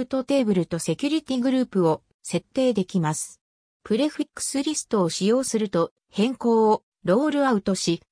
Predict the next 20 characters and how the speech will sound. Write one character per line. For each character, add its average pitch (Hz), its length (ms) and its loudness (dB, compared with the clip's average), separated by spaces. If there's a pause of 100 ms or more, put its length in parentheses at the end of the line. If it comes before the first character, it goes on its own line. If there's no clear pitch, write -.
(140)
複 - 240 -2
数 320 240 2
の 247 100 2
ブ 175 140 0
イ 220 80 -2
ピ 302 260 -2
ー - 20 -2
シ 277 240 -4
ー 226 40 0
や 180 160 0
ア 160 40 -4
カ 233 160 0
ウ 226 60 4
ン 214 80 4
ト 196 140 0
に 160 100 2
ま 143 140 -2
た 185 140 0
が 196 140 2
る、 147 180 -6